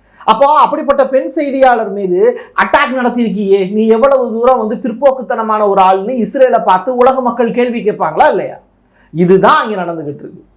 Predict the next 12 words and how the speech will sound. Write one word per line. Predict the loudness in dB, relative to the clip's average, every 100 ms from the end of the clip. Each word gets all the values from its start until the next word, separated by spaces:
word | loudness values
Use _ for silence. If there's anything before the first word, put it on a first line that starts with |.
| _ _
So | _ 2 2 0 -10 _ _ _ _ _ _ -16 -4
ஈரான்ல | 0 4 2 2 0 2 2 -2
இந்த | -2 0
ஜெல்லாப் | 2 2 2 2 2
அப்படிங்கிற | -2 -2 -2 2
அவங்க | 4 2 0 0 2
இன்னைக்கு | 2 0 -2
உயிரோட | 2 4
இருக்காங்களா | 2 0 -2 0 0
என்னன்னு | 0 -4 0
தெரியாது. | 2 4 2 0
ஆனா | -2 2 2 0